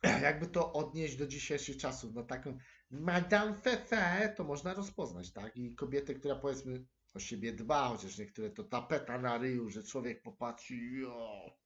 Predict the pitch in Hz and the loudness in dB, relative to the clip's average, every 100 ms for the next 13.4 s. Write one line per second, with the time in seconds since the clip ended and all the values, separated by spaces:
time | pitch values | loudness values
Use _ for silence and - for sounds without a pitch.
0 | _ 202 196 170 151 139 131 127 127 131 | _ -12 -6 -6 -4 -6 -4 -6 -6 -8
1 | - - 117 - - - - - - - | -10 -12 -10 -10 -14 -16 -20 -20 -20 -20
2 | - - - - - - 135 139 139 131 | -18 -16 -16 -18 -12 -2 4 6 6 4
3 | - - - 131 135 127 135 127 135 117 | -2 -12 -4 -2 0 0 0 -2 -2 -2
4 | 131 131 120 127 120 120 117 117 - 120 | -2 -2 -4 -2 0 0 -2 -6 -4 -2
5 | 113 113 104 110 110 - 131 131 117 113 | 0 -2 -2 -4 -4 0 4 4 2 0
6 | 120 113 107 - 117 113 101 110 107 113 | 0 0 -2 -4 -2 -2 -2 -2 0 0
7 | 107 117 110 101 104 - 110 107 101 - | 2 0 0 -2 -8 -6 -4 -4 -6 -8
8 | 104 98 - 117 120 143 131 123 - - | -8 -8 -8 -6 -2 0 2 0 -4 -6
9 | 101 - 120 123 123 110 98 95 - 110 | -6 -4 -2 -2 0 -2 -2 -4 -6 -4
10 | 107 92 151 147 135 107 101 98 95 - | -4 0 0 0 -4 -4 -2 -2 -2 -4
11 | 98 104 127 104 92 _ 85 95 101 - | -6 -4 -4 -6 -8 _ -8 -4 -4 -6
12 | - 98 107 110 110 110 113 107 117 - | -8 -8 -4 -2 -2 -2 -4 -4 -6 -4
13 | 107 120 135 | 2 2 2